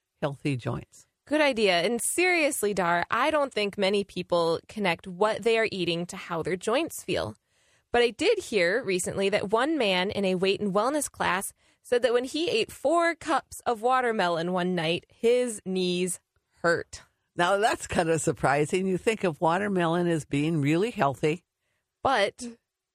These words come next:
Speaker 2: all that watermelon made his knees hurt. And actually, you know, maybe if he had eaten a half to a cup of watermelon, he would have been fine. But he ate a good four cups, which is like a big Tupperware full.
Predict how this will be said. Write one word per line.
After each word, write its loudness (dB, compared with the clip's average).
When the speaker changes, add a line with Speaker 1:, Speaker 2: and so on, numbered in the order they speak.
Speaker 2:
all 0
that 2
watermelon 0
made 0
his -2
knees -2
hurt. -2
And 0
actually, -2
you 0
know, 2
maybe 0
if 0
he -2
had -2
eaten -6
a 2
half 0
to 2
a 2
cup -2
of -2
watermelon, 2
he -4
would 2
have -2
been 0
fine. -4
But 2
he 0
ate 4
a 0
good 0
four 2
cups, -2
which -4
is -2
like 0
a 0
big 0
Tupperware 0
full. -2